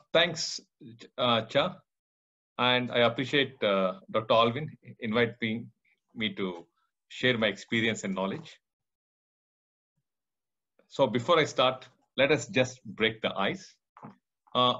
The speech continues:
we celebrated Father's Day in Australia. Uh, my son made me a tie, and my daughter made, baked me a cake.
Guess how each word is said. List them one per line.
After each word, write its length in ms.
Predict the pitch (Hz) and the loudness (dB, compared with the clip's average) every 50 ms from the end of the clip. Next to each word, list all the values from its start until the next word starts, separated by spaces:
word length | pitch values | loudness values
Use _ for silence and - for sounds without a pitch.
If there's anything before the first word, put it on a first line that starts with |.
| - 127 | -4 -4
we 140 | 131 175 165 | -2 -2 0
celebrated 720 | - 147 147 139 120 147 143 139 - 143 135 120 - - - - | 0 0 0 0 2 0 0 0 0 0 -2 -2 -4 -8 -4 0
Father's 400 | 120 120 117 117 127 123 120 - | 0 2 2 2 0 -2 -2 -2
Day 340 | - 123 120 117 117 - - - | 0 0 2 2 0 -2 -6 -8
in 120 | 110 98 | -6 -4
Australia. 680 | 95 98 98 95 - - 120 113 113 120 135 175 190 - _ _ _ _ _ _ _ _ _ _ _ _ _ _ _ _ _ _ _ _ _ _ _ _ _ _ _ _ _ _ - | -4 -4 -4 -6 -4 -4 -4 -4 -2 -4 -4 -6 -8 -12 _ _ _ _ _ _ _ _ _ _ _ _ _ _ _ _ _ _ _ _ _ _ _ _ _ _ _ _ _ _ -4
Uh, 220 | 113 113 117 117 113 | 0 2 2 2 2
my 80 | 117 | 2
son 240 | 117 117 143 139 131 | 0 0 0 0 2
made 180 | 123 123 120 117 | 2 2 2 2
me 100 | 117 113 | 0 0
a 80 | 104 | -2
tie, 380 | - - 120 117 120 127 127 120 _ _ _ _ _ _ _ _ _ _ _ _ _ _ _ _ _ _ _ _ | 0 -2 -2 0 0 -2 -6 -10 _ _ _ _ _ _ _ _ _ _ _ _ _ _ _ _ _ _ _ _
and 180 | - 110 107 104 | -4 -2 0 0
my 100 | 107 101 | 0 0
daughter 540 | 98 117 120 117 - 127 120 117 110 107 - - _ _ _ _ _ _ _ _ _ _ _ - | 2 2 2 2 2 2 2 2 0 -2 -8 -16 _ _ _ _ _ _ _ _ _ _ _ -10
made, 340 | 110 104 107 101 95 - 101 | -4 -4 -2 -2 -4 -4 -2
baked 260 | 107 110 107 107 - | -2 -2 -2 -2 -4
me 80 | 104 95 | -4 -4
a 40 | 92 | -4
cake. 340 | - - - 85 80 - | -6 -8 -12 -12 -12 -14